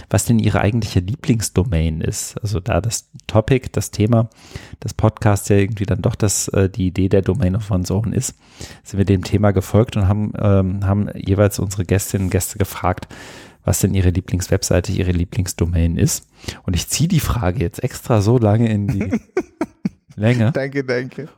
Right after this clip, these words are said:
Speaker 1: um nochmal kurz Luft zu holen, um dann im Anschluss gleich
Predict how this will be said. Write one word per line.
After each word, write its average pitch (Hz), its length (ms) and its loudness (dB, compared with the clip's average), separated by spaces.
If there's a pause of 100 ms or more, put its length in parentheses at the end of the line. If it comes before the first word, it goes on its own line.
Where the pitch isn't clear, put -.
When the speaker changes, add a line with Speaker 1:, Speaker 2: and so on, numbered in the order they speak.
(160)
Speaker 1:
um 143 300 4
nochmal 120 300 4
kurz - 260 -2
Luft 139 240 0
zu 90 200 -4
holen, 98 300 -2 (500)
um 101 300 0
dann 113 380 2
im 113 160 -2
Anschluss 120 640 0
gleich 104 600 0